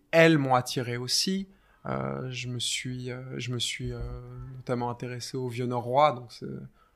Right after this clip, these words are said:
aux langues nordiques, euh, scandinaves. Et, bon, je me suis tourné vers le, vers le latin et le grec, euh,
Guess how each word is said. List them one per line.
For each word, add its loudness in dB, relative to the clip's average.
aux -4
langues -2
nordiques, -2
euh, -2
scandinaves. -2
Et, 6
bon, -6
je -10
me -4
suis -8
tourné -4
vers -4
le, -6
vers -6
le -2
latin -6
et -8
le -10
grec, -2
euh, -6